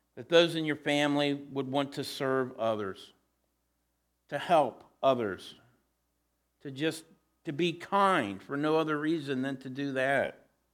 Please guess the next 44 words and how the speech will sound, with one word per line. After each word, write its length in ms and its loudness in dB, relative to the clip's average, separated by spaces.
I 60 -10
started 340 12
off 220 12
this 180 0
morning 320 4
telling 340 6
you 60 6
about 220 10
a 40 8
family 520 4
that 160 4
was, 160 2
for 180 8
all 300 12
intents 400 0
and 120 0
purposes, 560 2
they 120 4
were 100 8
a 80 2
great 300 4
family. 520 -2
They 80 6
loved 320 10
each 240 4
other. 460 6
They 80 -4
supported 600 4
each 240 2
other. 300 6
Dad 420 6
was 160 2
always 320 6
there 200 6
for 160 -4
the 100 0
kids 380 0
growing 420 4
up. 240 6
He 60 0
had 160 6
a 80 -4
successful 600 -2
career. 640 0